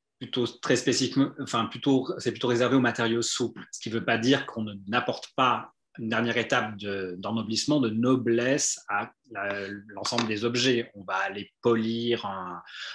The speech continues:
un, un objet en, en métal, si on le souhaite, évidemment, jusqu'à un polimiroir. Donc, ça va prendre beaucoup de temps et c'est bien sûr l'ennoblir. Euh, on peut recouvrir, euh, un morceau de verre ou le teinter dans la masse et puis le travailler sa texture et sa surface, ça serait l'ennoblir.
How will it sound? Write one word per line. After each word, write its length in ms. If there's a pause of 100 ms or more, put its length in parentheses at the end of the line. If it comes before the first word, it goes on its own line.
(160)
un, 300
un 160
objet 300
en, 420
en 80
métal, 540
si 160
on 80
le 80
souhaite, 380
évidemment, 440
jusqu'à 280
un 160
polimiroir. 720
Donc, 140
ça 80
va 60
prendre 240
beaucoup 260
de 60
temps 180
et 40
c'est 140
bien 180
sûr 220
l'ennoblir. 720 (480)
Euh, 360
on 120
peut 200
recouvrir, 960
euh, 320 (300)
un 80
morceau 380
de 100
verre 380
ou 20
le 80
teinter 300
dans 120
la 140
masse 500
et 120
puis 140
le 60
travailler 380
sa 160
texture 460
et 60
sa 120
surface, 400
ça 80
serait 200
l'ennoblir. 480